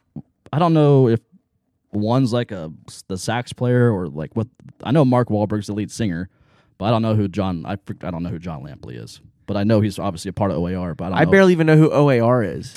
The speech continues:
Speaker 1: I love O A R. I'm an old soul because they've been around for a while.
Speaker 2: Sure.
Speaker 1: I've been to, like, probably
Speaker 2: Yeah, I
Speaker 1: ten
Speaker 2: want Leo. I don't
Speaker 1: I've been
Speaker 2: care
Speaker 1: to
Speaker 2: about
Speaker 1: ten of their concerts.
Speaker 2: Why are they doing this? I don't understand. What is the significance?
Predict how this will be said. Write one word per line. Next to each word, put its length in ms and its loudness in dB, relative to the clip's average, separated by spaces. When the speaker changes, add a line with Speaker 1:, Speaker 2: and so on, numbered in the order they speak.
Speaker 1:
I 420 0
love 260 -4
O 120 -8
A 100 -10
R. 280 -12
I'm 180 4
an 160 6
old 240 2
soul 360 2
because 280 -6
they've 160 -2
been 100 -2
around 280 -2
for 80 -8
a 40 -8
while. 380 -8
Speaker 2:
Sure. 400 -2
Speaker 1:
I've 120 -2
been 140 4
to, 80 0
like, 240 -4
probably 340 -2
Speaker 2:
Yeah, 120 6
I 100 10
Speaker 1:
ten 80 6
Speaker 2:
want 220 10
Leo. 720 6
I 120 2
don't 140 4
Speaker 1:
I've 60 2
been 180 8
Speaker 2:
care 100 10
Speaker 1:
to 60 10
Speaker 2:
about 100 6
Speaker 1:
ten 120 10
of 80 8
their 120 10
concerts. 720 2
Speaker 2:
Why 160 8
are 140 4
they 160 2
doing 560 4
this? 420 -6
I 140 6
don't 140 6
understand. 500 0
What 120 8
is 140 0
the 260 8
significance? 960 -2